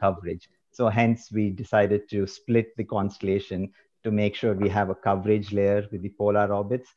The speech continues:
but a capacity layer with the inclined orbit. But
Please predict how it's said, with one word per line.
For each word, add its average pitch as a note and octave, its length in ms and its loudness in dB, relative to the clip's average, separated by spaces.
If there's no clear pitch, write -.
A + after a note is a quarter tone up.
but G2+ 160 -2
a G2 40 -6
capacity - 600 -2
layer F#2+ 360 0
with F#2 180 -10
the E2+ 80 -8
inclined E2+ 400 -12
orbit. - 260 -14
But B2+ 320 0